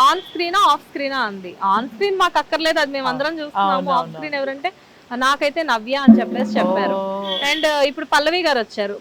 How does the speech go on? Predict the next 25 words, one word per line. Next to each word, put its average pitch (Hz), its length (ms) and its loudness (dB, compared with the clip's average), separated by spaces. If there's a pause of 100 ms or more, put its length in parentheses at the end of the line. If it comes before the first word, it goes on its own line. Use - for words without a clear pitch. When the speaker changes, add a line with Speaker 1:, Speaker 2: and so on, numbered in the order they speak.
Speaker 2:
ఆ. - 20 4
Speaker 1:
పల్లవి 269 260 2
గారిని 302 240 -2
అడిగాను, 226 300 -2
"ఎవరు 233 200 -6
మీ 277 140 -2
బెస్ట్ 220 220 -4
ఫ్రెండ్ 240 240 -8
ఎవరంటే 226 280 -6
నవ్య, 220 600 -2
she 247 200 -8
is 247 100 -10
very 226 340 -6
sweet, 269 380 -8
she 247 240 -12
is 214 200 -10
very," 240 840 -6 (360)
అంటే 403 360 2
మీ 302 180 -4
గురించి 349 320 -4
చాలా 277 280 2
కాంప్లిమెంట్స్ 277 600 0
ఇచ్చారు. 220 400 -6 (180)
Speaker 2:
Thank 165 120 -10 (120)
you, 165 80 -6